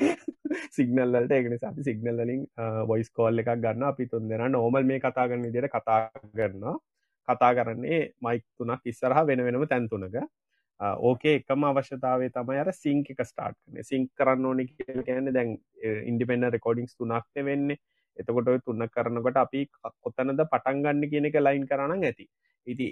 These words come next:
ඒකට මම කරන්නේ මං අර කලිනුත් කිව්වා ඕක. එය, එය දැන් මම කිව්වොත් හරි, ම-, අපි සාමාන්‍ය පටන් ගන්න ආයිබෝන් මගේ නම කාලිංග කියලා මම පටන් ගත්තා. ඊට පස්සේ තිලින හැපති කියනවා. මම තිලින කියනකොට මං කරන මයික් එකට මගේ මයික් එකට පොඩි ටැප් එකක්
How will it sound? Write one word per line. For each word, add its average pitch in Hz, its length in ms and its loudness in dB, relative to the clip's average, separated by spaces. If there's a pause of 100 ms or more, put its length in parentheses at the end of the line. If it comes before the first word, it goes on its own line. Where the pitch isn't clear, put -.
ඒකට 131 340 -2
මම 127 340 0
කරන්නේ 151 720 -2
මං 123 360 -2
අර 120 140 0
කලිනුත් 113 420 -2
කිව්වා 127 300 2
ඕක. 104 160 0 (180)
එය, - 140 -4
එය 110 360 -2
දැන් 107 220 -2
මම 107 240 -4
කිව්වොත් 107 260 -8
හරි, 110 240 -6
ම-, 104 140 -10
අපි 101 180 -8
සාමාන්‍ය 101 300 -8
පටන් 101 160 -12
ගන්න 101 140 -4
ආයිබෝන් 98 420 -2
මගේ 98 220 -8
නම 95 120 -12
කාලිංග 98 360 -4
කියලා 113 200 -2
මම 110 160 -2
පටන් 107 220 -4
ගත්තා. 104 260 -4
ඊට 135 200 -6
පස්සේ 127 200 -2
තිලින 110 240 -6
හැපති 101 320 -10
කියනවා. 107 300 -2 (460)
මම 107 200 -2
තිලින 104 360 0
කියනකොට 110 440 2
මං 131 200 4
කරන 127 240 2
මයික් 127 260 0
එකට 135 220 -4
මගේ 120 320 -2
මයික් 107 200 -4
එකට - 160 -18
පොඩි 156 180 -10
ටැප් 120 240 -2
එකක් 107 140 -8